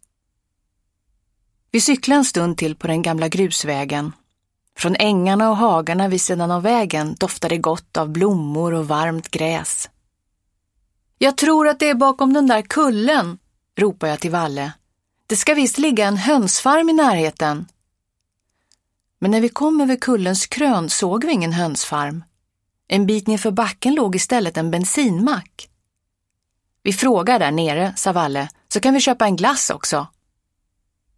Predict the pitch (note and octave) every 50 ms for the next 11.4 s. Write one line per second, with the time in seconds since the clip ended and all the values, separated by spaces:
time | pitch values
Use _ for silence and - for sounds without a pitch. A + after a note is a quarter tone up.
0 | _ _ _ _ _ _ _ _ _ _ _ _ _ _ _ _ _ _ _ _
1 | _ _ _ _ _ _ _ _ _ _ _ _ _ _ _ _ _ _ _ _
2 | _ _ _ - - G3 - A3+ A3+ - B3 A3+ G#3+ F#3+ - - - G3+ F3 E3
3 | F3+ - _ _ _ _ _ _ _ _ _ _ _ _ _ _ _ _ _ _
4 | _ _ _ - - E3+ F3 F3 F3 G#3+ A#3+ B3 G3+ F3 F3+ E3+ D#3+ D#3+ D#3+ E3+
5 | F3 F3 - - E3+ D#3+ D#3+ D#3 E3 E3 E3 - - G3 F3 D3+ - - - D3
6 | - - A3+ G3+ D#3 D3+ F3+ - - _ _ _ _ _ _ _ _ _ _ _
7 | _ _ _ _ _ _ _ _ _ _ _ _ _ _ _ _ _ _ _ _
8 | _ - F#3+ G#3 A3+ - B3 A#3+ - C#4 C#4+ C4 - - B3+ B3+ C4 C4+ C#4 B3+
9 | G3 F3+ F3+ F3+ F3+ F3 F#3+ F3 F3 E3 D#3+ D3+ D3+ D#3+ E3 D#3+ D#3+ F3 F3 -
10 | F#3+ E3 D3+ D3 C#3 - D3+ D#3 D#3+ D#3+ - - F#3+ E3 C#3+ - - C#3+ C3+ D#3+
11 | C#3+ C#3+ C#3+ C#3+ D3 D#3 D#3+ -